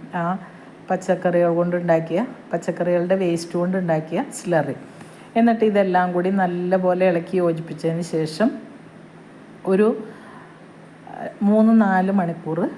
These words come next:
വെച്ചേക്കുക. അപ്പോൾ ഇതിലുള്ള സാധനങ്ങളെല്ലാം ഇട്ട, നമ്മൾ ചോ-, ചേർത്ത് കൊടുത്ത സാധനങ്ങളെല്ലാം നന്നായിട്ട് കുതിർന്ന് നല്ല പാകമായിട്ടുണ്ടാവും. ദാ ഇപ്പോൾ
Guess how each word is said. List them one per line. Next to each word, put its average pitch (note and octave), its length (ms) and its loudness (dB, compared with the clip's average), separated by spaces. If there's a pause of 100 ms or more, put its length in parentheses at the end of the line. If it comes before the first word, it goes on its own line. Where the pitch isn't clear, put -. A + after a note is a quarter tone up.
(100)
വെച്ചേക്കുക. G#3 440 0 (1400)
അപ്പോൾ A3 240 2 (160)
ഇതിലുള്ള G3 400 2 (140)
സാധനങ്ങളെല്ലാം F3+ 840 0 (160)
ഇട്ട, F3 120 -12 (160)
നമ്മൾ F#3 200 0 (120)
ചോ-, F#3 180 0 (160)
ചേർത്ത് G3 340 0
കൊടുത്ത G3 220 -2 (100)
സാധനങ്ങളെല്ലാം F3 800 -2
നന്നായിട്ട് E3 520 -2 (600)
കുതിർന്ന് E3+ 540 0 (1400)
നല്ല F#3 180 0 (120)
പാകമായിട്ടുണ്ടാവും. E3 840 -2 (100)
ദാ D#3+ 80 2 (160)
ഇപ്പോൾ F#3+ 260 0